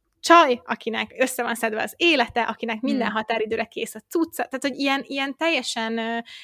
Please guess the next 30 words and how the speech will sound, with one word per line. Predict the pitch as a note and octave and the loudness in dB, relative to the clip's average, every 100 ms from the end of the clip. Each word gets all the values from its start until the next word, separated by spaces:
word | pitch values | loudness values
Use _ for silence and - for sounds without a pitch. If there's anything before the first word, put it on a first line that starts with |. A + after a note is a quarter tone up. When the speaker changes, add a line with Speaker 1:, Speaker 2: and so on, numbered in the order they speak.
| - | -8
Speaker 1:
ö, | - A3+ | -2 0
elvont | - C#4 D4 A#3 A3+ | 4 6 6 2 -2
feltételezéseim | - A#3 A#3 A3+ G#3+ A3 G#3+ - A3+ | 2 2 4 0 -2 -2 -2 -2 -2
vannak, | A3+ A#3 B3 | 0 0 0
hogy | B3+ B3 | -2 0
milyen | G4 C4+ A3+ | 0 -2 0
típusú | D4 C#4 - A3+ | -2 -2 -6 -4
ember | A#3+ A#3 G#3 | -4 -2 0
lehet | G#3 A3+ - | 0 -2 -2
az, | A3+ A3+ | -2 -2
akinek | A3 A3 A#3+ A3+ G#3+ | -4 -6 -4 -2 -4
ilyen | - B3+ G#3 G#3 | -2 -2 -2 -4
cucca | B3 - G#3 | -8 -8 -4
van, | A3 | -4
és | G#3 - | -4 -8
így | A3+ G#3+ | -8 -6
néz | G#3+ - | -8 -8
ki, | C#4+ D#4 - - | -8 -8 -10 -6
és | B3+ D#4 | -2 0
ez | D4+ | 0
alapján | A#3+ G#3+ A3+ G#3 A3 - | 0 0 -4 -4 -6 -6
akarom | A#3+ A#3 A3+ A3+ | -4 -2 -2 0
magamat | A#3+ G#3+ G#3+ - | -2 -2 -6 -8
is, | A3 - - - - _ _ _ - | -10 -10 -14 -20 -20 _ _ _ -4
ö, | G#3+ A3 G#3+ G#3 - | -2 -2 -4 -6 -2
meghatározni, | B3+ B3 C#4 D4 C#4 C#4 C#4+ C#4+ D#4+ E4 E4 _ _ _ _ | 0 2 0 4 4 6 2 0 -2 -4 -6 _ _ _ _
de | A#3+ A#3+ C4+ C4+ C4+ C#4 B3+ - - A3+ - C4+ - | -6 -2 2 2 2 0 -2 -12 -18 -18 -16 -18 -10
ne-, | D4+ - | -8 -6
nem | D4 A3+ | -4 -2
tudom. | G#3+ - G#3+ G#3+ | -4 -6 -6 -6